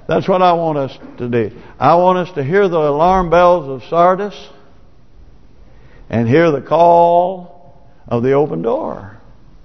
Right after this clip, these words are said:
to Philadelphia. Get up off of our duff. Get our ears routed out.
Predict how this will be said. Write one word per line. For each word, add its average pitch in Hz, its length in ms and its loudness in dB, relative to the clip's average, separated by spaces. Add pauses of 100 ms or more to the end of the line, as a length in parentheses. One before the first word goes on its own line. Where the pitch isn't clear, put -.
(1700)
to - 60 -18
Philadelphia. 107 720 -2 (1900)
Get 113 120 0
up 143 140 0
off 156 240 2
of 135 120 -12
our 147 180 2
duff. 143 320 -6 (2500)
Get 131 100 2
our 160 240 4
ears 185 420 0
routed 185 420 2
out. 147 440 0